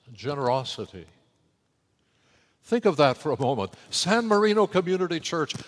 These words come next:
a sanitarium for sinners, a home for spiritual healing.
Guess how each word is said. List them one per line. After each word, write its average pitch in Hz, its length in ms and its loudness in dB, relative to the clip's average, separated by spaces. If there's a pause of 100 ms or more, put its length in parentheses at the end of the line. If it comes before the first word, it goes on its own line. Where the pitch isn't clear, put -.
a 151 60 0
sanitarium 185 920 -2
for 156 200 -12
sinners, - 1000 -14 (840)
a 117 80 -8
home 104 540 -2 (1080)
for 107 160 -8
spiritual 107 760 -4
healing. 85 400 -12